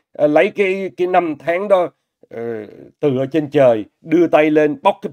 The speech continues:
bùm một cái cho vào đây một cái à? À, ông, ờ, Nguyễn Văn E. À, tôi nhắm mắt lại, nhìn ông mặt ông thấy ghét quá.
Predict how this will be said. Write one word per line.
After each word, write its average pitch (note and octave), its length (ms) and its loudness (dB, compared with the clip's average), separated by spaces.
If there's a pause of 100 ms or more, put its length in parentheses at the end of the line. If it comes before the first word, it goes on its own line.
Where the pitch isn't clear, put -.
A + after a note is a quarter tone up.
bùm C#3+ 400 0
một A#2 120 -4
cái D3 240 -2 (260)
cho E3+ 180 6
vào C3 160 4
đây C#3+ 140 2
một B2+ 120 -4
cái D#3+ 120 0
à? C#3 220 -2 (960)
À, B2+ 500 -2
ông, F3 280 4
ờ, D#3+ 340 6 (120)
Nguyễn A#2 200 -6
Văn F#3+ 160 4
E. F3+ 300 0 (760)
À, A2 520 0
tôi B2+ 120 -6
nhắm D#3 200 -2
mắt G#3 140 2
lại, B2+ 220 -8 (280)
nhìn A#2+ 240 -10
ông B2 220 -6
mặt C#3 140 -8
ông B2 180 -14
thấy D3 180 -14
ghét G3+ 200 -2
quá. F3 280 -6